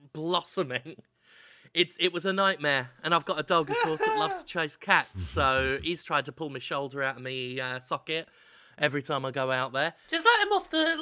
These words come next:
Speaker 3: leads and free exercise.
Speaker 1: I, I, I'm not round here. Um, there are other dogs not on leashes round here and all sorts of other <laughs> things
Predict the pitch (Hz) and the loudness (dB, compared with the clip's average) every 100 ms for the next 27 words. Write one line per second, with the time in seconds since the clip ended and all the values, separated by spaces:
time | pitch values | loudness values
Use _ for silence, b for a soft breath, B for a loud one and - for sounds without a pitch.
0 | 320 349 285 196 147 196 196 277 269 285 | 2 4 4 2 -4 -10 -4 -2 2 0
1 | - 233 - - - - - - 180 165 | -2 -10 -8 -6 -6 -6 -8 4 6 8
2 | 147 127 - _ - 131 123 127 - 147 | 4 2 -4 _ -6 -4 -4 -10 -12 -4
3 | 135 113 117 113 120 117 113 - b b | -4 -4 -10 -10 -14 -16 -16 -18 b b
4 | b b b 123 117 113 117 123 139 139 | b b b -6 -4 -4 -8 -8 0 2
5 | 139 147 139 135 139 123 147 151 135 120 | 4 4 4 2 2 0 -2 0 2 0
6 | 123 123 123 - 123 135 123 120 131 123 | -2 -4 -4 -8 -6 -2 -2 -2 -2 0
7 | 120 - - 127 123 123 123 117 139 135 | -2 -4 -4 2 4 4 0 0 0 0
8 | - 131 147 139 131 139 - 165 123 - | 0 -2 4 6 6 2 4 4 4 -2
9 | - | -4